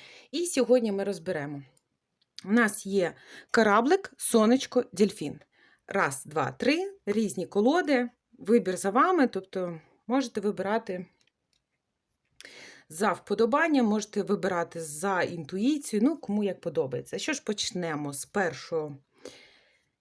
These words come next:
з першого варіанта. Це будуть наші помічники. Ви знаєте, що я люблю виставляти іноді карти, щоб було всім більш наглядно і зрозуміло. Зрозуміло, що в нас є наші помічнички, це оракули.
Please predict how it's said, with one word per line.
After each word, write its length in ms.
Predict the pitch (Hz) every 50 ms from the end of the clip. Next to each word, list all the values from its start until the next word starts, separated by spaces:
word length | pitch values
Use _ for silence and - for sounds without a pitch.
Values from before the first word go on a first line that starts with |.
| _ _ _ _ _ _ _ _ _ _ _ _ _ _ _ _
з 180 | - - -
першого 1120 | - _ _ 202 196 185 180 - - - - - 185 175 156 143 147 165 180 175 160 147 - _
варіанта. 680 | - 196 202 196 175 165 151 139 135 139 139 - 254 277
Це 140 | 277 - 254
будуть 280 | 196 180 160 - -
наші 320 | - 180 170 170 - - -
помічники. 640 | - - 165 165 156 - - - 185 - - 277 311
Ви 120 | 302 269
знаєте, 380 | 196 - 185 165 165 160 160 160
що 180 | - - - 160
я 120 | 160 165
люблю 260 | 175 175 151 156 160
виставляти 600 | 156 - - - 233 196 185 160 151 151 143 202
іноді 340 | 214 226 233 240 240 - 269
карти, 420 | 269 - 269 277 285 277 - 294
щоб 260 | 277 - - 240 220 214
було 180 | 240 247 247
всім 540 | 240 233 - - - - 233 233 233 220 214 - _ _ _ _ _ _ - - - - _ _
більш 280 | 202 214 208 - -
наглядно 500 | - 202 208 - 196 202 196 185 185 190
і 60 | 180 175
зрозуміло. 720 | - 180 180 175 185 196 214 269 370 453 440 427 403 370
Зрозуміло, 800 | - - 254 247 226 240 254 262 262 269 269 254 226 214 214 208
що 260 | - - - 226 208
в 80 | 208
нас 360 | 220 226 208 196 202 - - 202
є 60 | 185
наші 340 | 196 190 185 - - - -
помічнички, 1200 | - - 202 196 196 190 190 196 185 - - - 196 196 196 - - - - 196 190 175 165 160
це 260 | - - 175 - - -
оракули. 720 | 208 214 175 160 147 151 - - 233 233 269 302 349